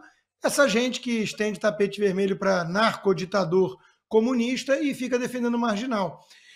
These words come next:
É, esse caso de, eh, São Paulo, do litoral, eh, paulista, é, escancara o jogo político sujo,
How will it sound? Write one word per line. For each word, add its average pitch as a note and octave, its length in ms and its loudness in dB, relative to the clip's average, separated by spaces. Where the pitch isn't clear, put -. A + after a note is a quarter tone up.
É, A3 400 0
esse D#4 200 -2
caso B3 580 0
de, G3 840 -2
eh, G3+ 60 -6
São F3+ 200 -6
Paulo, G3+ 360 2
do F3 100 -4
litoral, F#3+ 800 0
eh, D#3+ 40 -8
paulista, F3+ 580 -4
é, B3+ 260 0
escancara B3+ 1040 0
o A3+ 140 -4
jogo G#3 440 2
político G#3+ 580 -4
sujo, F3 500 -6